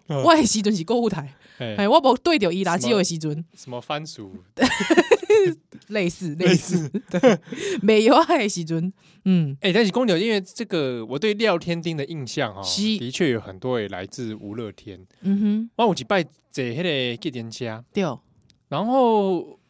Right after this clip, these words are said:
Speaker 1: 那个司机就在听吴乐天，我也不知道他从哪来的这个，这个 <laughs> 因缘。
Speaker 2: 哦，是你几岁的时阵？
Speaker 1: 几岁哦？应该是他研究所的时阵吧。
Speaker 2: 好，好，好，好，好，好，好。
Speaker 1: 所以就没几年嘛。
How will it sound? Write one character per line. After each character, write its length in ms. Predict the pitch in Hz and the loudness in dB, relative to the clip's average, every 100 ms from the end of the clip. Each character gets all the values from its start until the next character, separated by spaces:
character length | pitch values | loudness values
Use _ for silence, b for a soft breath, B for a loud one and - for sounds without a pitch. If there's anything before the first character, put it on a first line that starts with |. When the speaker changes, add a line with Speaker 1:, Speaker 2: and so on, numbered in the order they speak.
| _ _ - | _ _ -6
Speaker 1:
那 100 | 262 | -2
个 80 | |
司 200 | 233 - | -2 -2
机 160 | 226 254 | -2 0
就 120 | 269 | 2
在 120 | 262 | 2
听 440 | 233 - 226 226 220 | 0 -2 -2 0 -2
吴 120 | 143 156 | -2 0
乐 140 | 165 | 0
天， 300 | 135 127 131 | -2 -6 -6
我 100 | - | -4
也 40 | 240 | 0
不 40 | |
知 40 | 233 | 0
道 60 | |
他 80 | 196 | -2
从 180 | 135 147 | -6 -4
哪 160 | 143 | -2
来 160 | 117 110 | -4 -4
的 140 | 120 | -6
这 100 | 120 151 | -8 -6
个， 360 | 123 110 110 - _ _ _ _ _ - | -4 -4 -6 -10 _ _ _ _ _ -10
这 100 | 165 | -2
个 160 | 147 - - | -2 -2 -10
<laughs> 180 | 147 - | -14 -6
因 260 | 185 180 | 0 2
缘。 340 | 185 156 95 131 _ - | 4 2 -2 -12 _ -6
Speaker 2:
哦， 460 | 311 381 254 147 160 - | -2 0 0 -4 -12 -14
是 160 | - | -6
你 100 | 269 | -4
几 60 | 349 | 0
岁 200 | 381 339 | 0 2
的 100 | 202 | 0
时 120 | 175 | -2
阵？ 360 | 175 175 160 - _ _ - | -2 -2 -2 -8 _ _ -8
Speaker 1:
几 180 | 233 254 | -4 -2
岁 240 | 175 113 | -2 -2
哦？ 280 | 101 90 87 _ _ | -4 -6 -10 _ _
应 160 | - 254 | -8 -4
该 180 | 170 120 | -4 -4
是 680 | - 117 107 101 101 101 98 | -8 -12 -10 -10 -10 -12 -14
他 300 | - 110 113 | -12 -10 -8
研 180 | 156 165 | -8 -6
究 180 | 180 131 | -4 -4
所 220 | - 120 | -4 -6
的 80 | 95 | -6
时 160 | 101 | -12
阵 160 | 90 185 | -8 -2
吧。 80 | 233 | 0
Speaker 2:
好， 80 | |
好， 160 | 233 220 | 2 2
好， 180 | 214 196 | 2 0
好， 180 | 185 170 | 0 -2
好， 160 | 170 | -4
好， 140 | 165 156 | -4 -6
好。 100 | 151 | -4
Speaker 1:
所 100 | 156 | -2
以 60 | 151 | 0
就 320 | 165 151 127 | 0 0 -2
没 160 | 120 | -4
几 160 | 139 104 | -8 -10
年 180 | 101 90 | -14 -14
嘛。 160 | 87 | -16